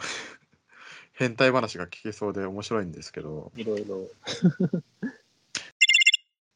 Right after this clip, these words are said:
Speaker 1: なんか最近ハマってるちょっとこう、性に関する、ちょっとこう、こういうプレイにハマってるだとか、こういう、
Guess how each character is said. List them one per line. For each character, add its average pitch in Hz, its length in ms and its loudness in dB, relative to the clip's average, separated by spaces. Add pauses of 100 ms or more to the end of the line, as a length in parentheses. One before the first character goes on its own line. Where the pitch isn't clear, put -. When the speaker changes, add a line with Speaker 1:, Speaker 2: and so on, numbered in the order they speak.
Speaker 1:
な 180 100 6
ん - 20 -4
か 117 80 6
最 139 260 8
近 143 260 0
ハ 135 140 0
マ 135 100 4
っ - 80 -2
て - 180 4
る 123 100 4
ち - 80 -2
ょ 127 40 2
っ - 60 -20
と 101 120 -6
こ 82 460 -4
う、 71 40 -14
性 120 240 2
に 92 120 -4
関 90 180 -2
す 87 160 -10
る、 78 300 -10
ち - 80 -20
ょ - 20 -20
っ - 40 -20
と - 80 -16
こ - 160 -18
う、 - 40 -18
こ 104 240 -2
う 101 60 0
い 98 320 0
う - 100 -8 (1040)
プ - 120 0
レ 117 140 10
イ 92 40 4
に 90 60 -4
ハ 87 120 -2
マ 87 80 0
っ 87 80 -4
て - 160 -8
る - 80 -6
だ - 100 -8
と - 140 -14
か、 135 240 -8
こ - 240 -2
う 98 80 0
い 92 440 -2
う、 - 140 -10